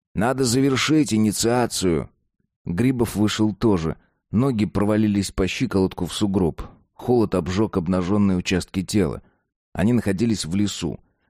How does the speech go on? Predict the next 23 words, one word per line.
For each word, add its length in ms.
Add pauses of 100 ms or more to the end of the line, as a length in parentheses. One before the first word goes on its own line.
Сзади 460
тянулись 420
две 280
глубокие 540
свежие 460
колеи, 440
вокруг 580
нависли 480
деревья — 640 (300)
завывал 520
ветер 400
прямо 380
как 240
в 40
сказке, 600 (300)
а 120
густой 340
снегопад 600
сужал 460
видимость 520
до 100
двух-трех 600
метров. 540